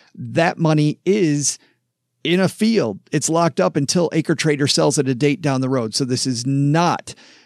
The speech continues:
necessarily liquid money. It's more complicated than that. Head to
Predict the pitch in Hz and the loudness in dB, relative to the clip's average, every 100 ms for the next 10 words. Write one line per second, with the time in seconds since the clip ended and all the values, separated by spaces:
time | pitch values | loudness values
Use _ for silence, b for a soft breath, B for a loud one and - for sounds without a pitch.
0 | - 147 147 147 143 139 135 127 139 139 | -4 -2 0 2 2 2 2 2 0 0
1 | 143 120 131 107 87 - _ 170 - 185 | 0 0 -2 -2 -6 -12 _ -2 0 0
2 | 160 - 170 - 185 175 180 170 165 170 | 0 0 0 0 2 2 2 2 2 2
3 | 208 - B B B B - 190 220 - | 0 -4 B B B B -2 -2 -2 -4
4 | 185 165 151 185 | 0 2 2 0